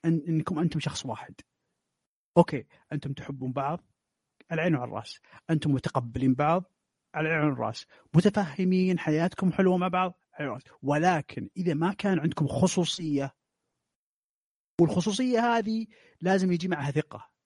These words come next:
إذا ما جت الثقة أيضا في مصيبة أخ-، أو في مصيبة أكبر، إن الخصو-، إن، إن، إنك،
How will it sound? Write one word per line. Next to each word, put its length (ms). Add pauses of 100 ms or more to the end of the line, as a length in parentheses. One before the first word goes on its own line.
إذا 140
ما 100
جت 180
الثقة 420
أيضا 340 (520)
في 140
مصيبة 480
أخ-، 220
أو 60
في 160
مصيبة 380
أكبر، 380 (280)
إن 60
الخصو-، 380
إن، 220
إن، 220 (100)
إنك، 260